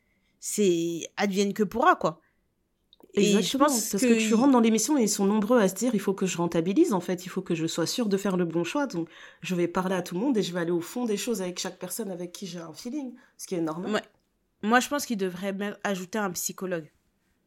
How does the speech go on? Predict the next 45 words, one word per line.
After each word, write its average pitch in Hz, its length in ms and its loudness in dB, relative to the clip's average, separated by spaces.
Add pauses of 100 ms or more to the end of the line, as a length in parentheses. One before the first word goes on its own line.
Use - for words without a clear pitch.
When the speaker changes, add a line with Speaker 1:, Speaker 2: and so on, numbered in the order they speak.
(540)
Speaker 1:
Vraiment. 196 380 0 (800)
À 190 60 -2
Speaker 2:
Mais 202 60 2
j'ai 233 60 8
Speaker 1:
l'émission, 254 220 6
Speaker 2:
l'impression - 320 2
Speaker 1:
donc, - 60 -8
Speaker 2:
qu'il 294 100 2
y 254 40 4
en - 20 4
Speaker 1:
euh, 254 40 6
Speaker 2:
avait 262 240 4
un 311 140 6
dans 247 120 6
la 226 100 4
première 233 320 2
saison, 247 320 0
il 247 40 0
y 226 40 2
en 208 40 0
avait 208 200 4
pas ? 466 200 -4 (880)
Speaker 1:
J'ai 175 200 -10
pas 196 180 -8
l'impression, 208 520 -8
hein. 170 120 -12
Speaker 2:
J'ai 196 160 0
halluciné, 190 600 2
hein. 202 180 -2 (880)
Speaker 1:
Peut-être 285 160 0
que 220 80 4
Speaker 2:
J'ai 226 60 4
Speaker 1:
t'as 233 80 8
Speaker 2:
dû 233 80 4
Speaker 1:
mélangé 220 200 6
Speaker 2:
mélanger 233 240 4
un 240 40 6
Speaker 1:
avec 220 220 4
Speaker 2:
truc, 226 80 0
Speaker 1:
Marie 226 300 4
Speaker 2:
euh. 220 40 8
Speaker 1:
au 214 40 2
premier 208 380 0
regard, 190 520 -2
euh, 165 240 -4